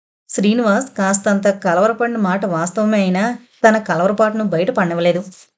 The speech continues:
"నన్ను అపార్థం చేసుకోవద్దన్నయ్య, నేను చెప్పింది నిజం అంతే," అనగలిగాడు శ్రీనివాస్. రంగారావు బరువుగా నిశ్వాసం వదిలాడు. "అయితే ఇదే నీ ఆఖరి నిర్ణయమా?"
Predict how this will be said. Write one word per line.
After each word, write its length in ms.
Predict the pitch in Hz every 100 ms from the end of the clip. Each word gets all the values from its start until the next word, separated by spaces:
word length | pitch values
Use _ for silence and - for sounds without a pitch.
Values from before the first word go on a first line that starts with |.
| _ _ _ _ _ _ _
"నన్ను 200 | 240 220
అపార్థం 380 | 185 180 240 247
చేసుకోవద్దన్నయ్య, 840 | 247 190 - 180 175 170 170 170 180 - _ _ 240
నేను 220 | 214 214 190
చెప్పింది 320 | 185 233 226
నిజం 440 | 175 196 185 - - _ 196
అంతే," 440 | 175 175 208 196 -
అనగలిగాడు 540 | 196 180 165 160 175
శ్రీనివాస్. 560 | 247 180 160 165 165 - _ _ _ _ _ _ _ _ 220
రంగారావు 520 | 196 185 196 214 214
బరువుగా 540 | 190 175 196 202 202
నిశ్వాసం 540 | 208 180 165 220 254 220
వదిలాడు. 340 | 160 170 170 180 - _ _ _ _ -
"అయితే 320 | 180 175 196
ఇదే 240 | 196 180 208
నీ 160 | 202
ఆఖరి 360 | 170 175 208 196
నిర్ణయమా?" 500 | 190 190 185 185